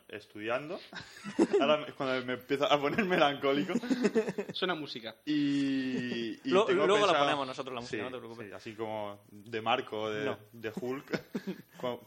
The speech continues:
Speaker 1: cuando se va.
Speaker 3: No vamos a poner ninguna.
Speaker 1: No, no, ya. <laughs> Y me pienso ir ahora a México.
Speaker 3: Muy bien.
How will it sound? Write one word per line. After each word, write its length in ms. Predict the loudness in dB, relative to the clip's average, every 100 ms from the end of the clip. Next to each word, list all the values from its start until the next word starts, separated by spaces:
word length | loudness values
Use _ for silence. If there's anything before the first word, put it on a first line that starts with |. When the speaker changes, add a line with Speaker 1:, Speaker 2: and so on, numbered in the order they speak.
| -8 -4
Speaker 1:
cuando 220 | -4 -4
se 120 | -6
va. 140 | -6 -8 -8
Speaker 3:
No 120 | -4
vamos 180 | -4 -6
a 40 |
poner 240 | -10 -12 -12
ninguna. 320 | -14 -16 -18 -8
Speaker 1:
No, 260 | -2 0
no, 160 | 0 0
ya. 120 | 0
<laughs> 1120 | 2 2 2 -2 -6 -14 -16 -16 -18 _ _
Y 140 | -8 -4
me 140 | -4
pienso 320 | -4 -4 0
ir 100 | 4
ahora 280 | 6 6 4 0
a 80 |
México. 480 | -2 -2 -4 -16 -20 _ _ _ -18
Speaker 3:
Muy 140 | -16
bien. 200 | -16 -18